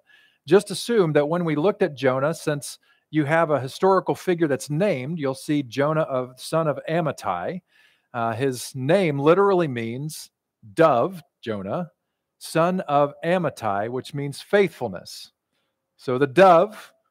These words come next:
who's known to ascend, son of faithfulness. And this whole story is about not a guy who ascends, but a guy who descends. Not because of his faithfulness, but because of his unfaithfulness.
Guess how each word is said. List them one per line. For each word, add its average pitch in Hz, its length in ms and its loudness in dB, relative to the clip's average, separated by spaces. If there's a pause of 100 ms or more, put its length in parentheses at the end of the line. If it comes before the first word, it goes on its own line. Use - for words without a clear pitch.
(160)
who's 127 200 -12
known 147 300 -2
to 147 180 -4
ascend, 175 680 -2 (480)
son 165 360 -4
of 143 100 -6
faithfulness. 139 960 -4 (680)
And 151 180 0
this 160 160 0
whole 202 240 0
story 170 720 0 (300)
is 147 140 0
about 160 300 4
not 185 220 2
a 208 80 0
guy 165 300 4
who 147 320 -4
ascends, 180 800 -4 (540)
but 143 80 -6
a 143 60 -4
guy 156 180 4
who 151 140 -4
descends. 110 1000 -10 (600)
Not 175 260 0
because 185 380 0
of 165 80 -4
his 160 180 -6
faithfulness, 196 840 -4 (500)
but 104 140 -12
because 131 320 -2
of 135 80 -2
his 139 100 -4
unfaithfulness. - 1160 -6